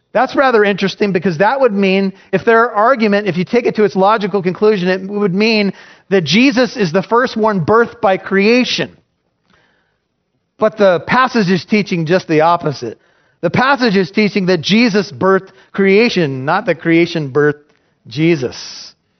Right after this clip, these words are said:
Everybody with me? Do your heads hurt a little bit? It's all right.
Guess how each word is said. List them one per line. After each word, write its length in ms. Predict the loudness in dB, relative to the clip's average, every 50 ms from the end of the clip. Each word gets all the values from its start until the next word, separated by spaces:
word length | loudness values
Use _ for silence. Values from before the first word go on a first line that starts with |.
| _ _ -10
Everybody 280 | -4 -2 0 2 2
with 180 | 2 0 0 0
me? 300 | 0 0 0 -2 -6 _ _ _ _ _ _ _ _ _ -6
Do 80 | -2
your 80 | 0 0
heads 240 | 2 0 0 0 0
hurt 340 | 2 2 2 0 -2 -2
a 60 | 0 0
little 200 | 2 2 2 4
bit? 280 | 4 2 2 0 -4 -14 _ _ _ _ _ _ _ _ _ _
It's 80 | -4 -2
all 80 | 0
right. 320 | 2 2 2 2 0 -2